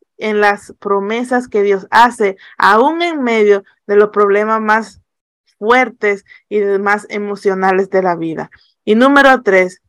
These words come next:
Dios hace esto porque Dios nos entiende. Y aún lo que no se ve y la historia nunca va a contar,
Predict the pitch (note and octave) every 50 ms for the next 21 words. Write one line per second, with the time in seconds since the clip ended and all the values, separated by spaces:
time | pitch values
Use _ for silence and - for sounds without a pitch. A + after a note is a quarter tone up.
0 | _ - F#3+ G3+ G#3 G#3 B3 B3+ C4 C4 C4+ B3 A3 G3+ G3 F#3 F#3 - _ -
1 | F3+ E3+ - - F#3 F#3+ - F3+ F3+ F3 F#3 F#3+ F#3 G3 G3 F#3+ - - F#3+ E3+
2 | E3+ - - E3+ E3+ E3 D3+ B2+ A#2+ - _ - - - - _ - F3+ F3+ G3+
3 | A3+ B3 C4 C4 C4 B3+ B3 A3 G#3+ A3 A#3 C4+ B3+ D4+ D4 C#4 A3+ F#3+ F#3+ F#3
4 | F3 - - - F#3+ F#3 F3+ F3 F3 - - G3 G3+ G#3+ G#3 G#3 G#3+ B3 C#4+ D#4+
5 | E4 D4 - A#3 G#3+ G#3+ A3 - - - A3 G#3+ G#3 - G3 F3+ F3 F3